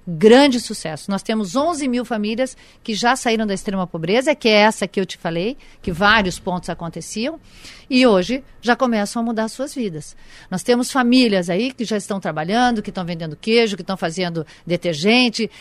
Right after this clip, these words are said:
é, que já estão abrindo seu primeiro negócio, que seja salão de beleza, um manicure e pedicure, sapataria, enfim, o universo é enorme,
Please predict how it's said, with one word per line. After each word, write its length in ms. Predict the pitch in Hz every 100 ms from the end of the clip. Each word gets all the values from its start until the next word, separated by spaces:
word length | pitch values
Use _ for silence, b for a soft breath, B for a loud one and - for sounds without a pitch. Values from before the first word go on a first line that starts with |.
| B
é, 220 | 196 196
que 160 | 202 208
já 160 | 202 196
estão 400 | - 247 240 -
abrindo 400 | 185 185 233 202
seu 220 | - 185 - - _
primeiro 640 | - 302 349 359 226 208 175 -
negócio, 580 | 185 175 180 196 -
que 60 | -
seja 300 | 202 180 170 B -
salão 240 | 233 220
de 80 | 175
beleza, 680 | 151 151 254 262 233 214 196 B -
um 80 |
manicure 380 | 214 220 196 202
e 20 |
pedicure, 760 | 185 170 143 - 254 254 233 202 B -
sapataria, 840 | 262 240 220 170 190 254 254 -
enfim, 460 | 339 - 320 320 247
o 20 |
universo 600 | 254 254 247 269 254 -
é 20 |
enorme, 580 | 233 226 233 202 160 139